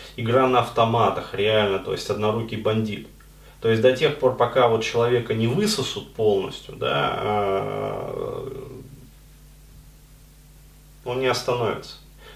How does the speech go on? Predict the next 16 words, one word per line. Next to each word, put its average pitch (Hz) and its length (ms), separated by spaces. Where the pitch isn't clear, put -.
То 113 60
есть 110 180
лудомания — 135 640
это 110 480
одна 135 220
из 135 100
мощнейших - 580
видов 104 260
зависимости. 98 760
Так 131 200
вот, 160 320
а, 104 1120
вы 131 120
едете 151 420
в 110 80
деревню, 107 580